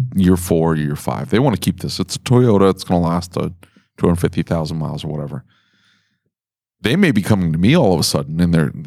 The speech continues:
"Hey, I wanna bring the vehicle to you. You took care of my last one. I bought this new one. That's why I haven't been around." Okay, that happens. The problem is they're gonna keep getting bombarded from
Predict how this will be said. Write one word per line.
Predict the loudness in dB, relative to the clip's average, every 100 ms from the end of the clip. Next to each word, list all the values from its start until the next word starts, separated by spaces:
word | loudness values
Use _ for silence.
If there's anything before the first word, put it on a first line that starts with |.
| -4
"Hey, | 0 2
I |
wanna | 2 2
bring | 2 0
the |
vehicle | 0 0 -2
to | -2 2
you. | 4 4 2 -2 -8 _ _
You | -4 -2
took | 0
care | 0 -2
of | 0
my | 0
last | 2 0 -2
one. | 0 2 2 0 -4 -10 _ _ _
I | -8
bought | -4 -2
this | -2 -2
new | 0
one. | 0 0
That's | 0 -2
why | -2
I |
haven't | -2 -2
been | -4
around." | -6 -12 -10 -6
Okay, | -4 -6 -12 _
that | -2
happens. | -2 -4 -10 -14 -16 _ _ _ _ _
The | -2
problem | 0 2 4
is | 4 2
they're | 0
gonna | 2 0
keep | 0 -2
getting | 0 0 0
bombarded | 0 -2 0 0 0 -4 -10
from | -4 -2 -2 -4 -8